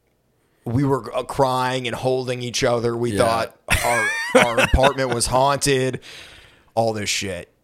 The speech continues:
Speaker 2: Well, I mean, e-, even though that's a story with, uh, children being terrified, that's a, that's an unusually positive story for Man of Science, Man of Faith. And, you know, I, I, I'll say this as someone who, uh, I'm, I'm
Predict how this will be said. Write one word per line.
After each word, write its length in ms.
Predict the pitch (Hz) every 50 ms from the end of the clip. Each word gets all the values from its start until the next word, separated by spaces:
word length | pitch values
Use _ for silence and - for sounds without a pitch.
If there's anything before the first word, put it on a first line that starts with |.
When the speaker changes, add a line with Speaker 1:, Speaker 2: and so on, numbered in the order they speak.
| _ _ - - _ _ _ _
Speaker 2:
Well, 240 | _ 123 131 147 156
I 160 | 143 135 139
mean, 240 | 139 143 143 139 135 135
e-, 220 | 127 135 139 143 -
even 340 | 120 123 127 127 135 131 127
though 160 | 127 123 117
that's 200 | 110 107 104 -
a 60 | 104
story 360 | - - - 107 101 101 98 95
with, 360 | 92 92 92 87 85 87 87
uh, 100 | 90 87 82
children 440 | - - 113 104 95 - 107 98 92
being 260 | 82 98 95 90 85
terrified, 720 | 80 - - 101 98 98 92 87 - - 87 80 82 82 78
that's 240 | 90 95 - - -
a, 120 | 110 107
that's 220 | 104 - 117 -
an 80 | - 120
unusually 580 | 110 104 101 104 104 107 104 104 98 107 104 90
positive 920 | - - - 92 92 92 92 85 92 87 95 90 90 87 82 - - _ _ _ _ _ _ _ _ _ _ _ _
story 440 | _ - - - 117 117 117 101 87
for 120 | - -
Man 200 | 90 87 87 90
of 80 | 90 87
Science, 340 | - 95 90 90 85 - -
Man 160 | 95 92 90
of 80 | 85 -
Faith. 400 | - 110 104 92 82 85 - -
And, 120 | - 117 131
you 60 | 156
know, 140 | 170 180 165
I, 440 | 156 135 123 131 135 123 123 127 135
I, 60 | 123 - - - - - - - - - - - - -
I'll 120 | 117 127
say 220 | 151 - - 202 185
this 180 | 170 165 -
as 80 | 156 127
someone 320 | - - 135 127 127 123 113
who, 260 | 117 110 107 104 101
uh, 220 | 98 92 90 87 - -
I'm, 260 | - 107 107 107 107
I'm 260 | 101 107 107 101 90